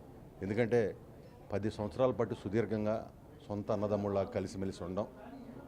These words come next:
మరి నిజంగా తెలుగుదేశం పార్టీ అన్న, నందమూరి తారక రామారావు గారన్నా, నందమూరి బాలకృష్ణ గారన్నా,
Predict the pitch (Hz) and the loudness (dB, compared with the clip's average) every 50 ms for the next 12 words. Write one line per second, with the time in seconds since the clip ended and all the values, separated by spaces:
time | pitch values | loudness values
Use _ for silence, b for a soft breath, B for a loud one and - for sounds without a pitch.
0 | - - - - - - - - 95 98 92 92 196 92 110 123 123 123 113 - | -14 -14 -14 -14 -14 -10 -4 0 0 2 2 2 2 4 4 6 8 8 8 6
1 | - - - - - - - - 107 107 113 113 110 117 110 - 113 104 - 107 | 6 2 -2 -8 -14 -12 -4 0 2 4 4 6 6 4 4 2 -2 -2 4 4
2 | 101 95 - - 110 98 95 95 98 101 113 - - - - - - - - - | 4 4 4 2 2 2 2 2 0 0 -2 -4 -6 -12 -14 -14 -16 -16 -16 -16
3 | - - - - - - 90 92 104 107 113 113 113 113 110 107 104 - 107 101 | -16 -16 -14 -14 -12 -6 -2 0 2 4 6 6 6 6 6 4 4 6 6 6
4 | 104 104 113 107 104 98 98 98 95 92 85 87 92 90 90 95 101 104 95 92 | 6 6 6 6 6 8 6 6 4 4 4 2 2 2 2 2 0 0 0 0
5 | 98 95 98 101 104 98 98 85 90 90 95 95 101 92 - - 92 95 90 85 | 0 0 2 2 2 2 2 2 2 2 2 0 -2 -6 -4 -2 -2 0 0 0
6 | 82 90 101 117 | 0 -2 -4 -4